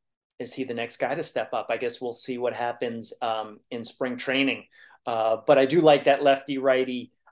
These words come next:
uh, at the catching position moving forward into, to, to next year, as long as, uh, Hologram Ben is a good, he's supposed to be a good defensive catcher.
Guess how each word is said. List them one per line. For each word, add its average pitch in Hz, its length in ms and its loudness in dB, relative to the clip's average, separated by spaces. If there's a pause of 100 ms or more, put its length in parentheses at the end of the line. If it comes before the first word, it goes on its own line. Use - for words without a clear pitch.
uh, 117 480 2
at 120 160 -2
the 120 60 -8
catching 113 480 -6
position 107 680 -8 (420)
moving 120 360 -6
forward 117 340 2
into, 110 440 -6 (180)
to, 107 400 -6
to 110 80 -16
next 110 320 -8
year, 123 180 -2
as 107 160 -10
long 113 300 -4
as, 110 360 -8
uh, 107 280 -2 (480)
Hologram 127 500 2
Ben 127 560 -2
is 123 500 -6 (360)
a 127 80 -2
good, 131 260 0
he's 139 140 -4
supposed 226 240 8
to 214 80 -4
be 190 80 8
a 160 40 6
good 156 180 2
defensive 151 480 -2
catcher. 117 420 -2